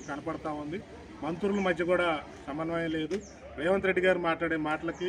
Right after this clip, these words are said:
ప్రభుత్వ మంత్రులు మాట్లాడే మాటలకి చాలా వ్యత్యాసం కనపడతా ఉంది. అయ్యవారగూడెం సహకార సంఘంలోనే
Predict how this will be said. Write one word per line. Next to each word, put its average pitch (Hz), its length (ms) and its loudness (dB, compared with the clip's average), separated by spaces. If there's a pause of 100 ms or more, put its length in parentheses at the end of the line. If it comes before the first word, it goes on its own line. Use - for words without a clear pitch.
ప్రభుత్వ 165 440 -2
మంత్రులు 147 400 0
మాట్లాడే 160 380 2
మాటలకి 147 500 -4 (160)
చాలా 147 220 0 (420)
వ్యత్యాసం 170 540 2
కనపడతా 160 400 0
ఉంది. 147 240 -2 (460)
అయ్యవారగూడెం 170 500 8
సహకార 165 380 10
సంఘంలోనే 165 600 6